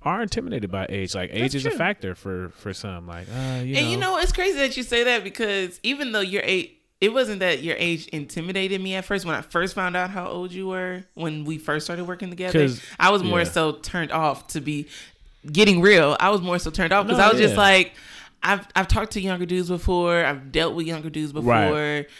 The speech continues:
Speaker 2: and they're just not ever on my level. They're never
Speaker 1: Right.
Speaker 2: ready for, like, that serious committed relationship.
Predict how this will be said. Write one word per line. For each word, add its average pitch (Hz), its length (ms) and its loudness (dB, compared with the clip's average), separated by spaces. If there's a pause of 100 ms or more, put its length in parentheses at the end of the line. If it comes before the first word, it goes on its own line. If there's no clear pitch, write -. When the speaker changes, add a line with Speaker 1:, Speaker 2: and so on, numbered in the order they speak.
(220)
Speaker 2:
and 156 180 -4
they're 156 120 4
just 156 240 -2
not 143 460 0 (160)
ever 175 280 6
on 156 200 -2
my 143 100 -2
level. 160 380 -2
They're 147 160 -2
never 147 340 -2
Speaker 1:
Right. 139 120 -4
Speaker 2:
ready 151 320 0
for, 139 200 -6
like, 131 300 -6
that 127 220 -8
serious 156 540 -2
committed 147 280 -6
relationship. 165 680 -6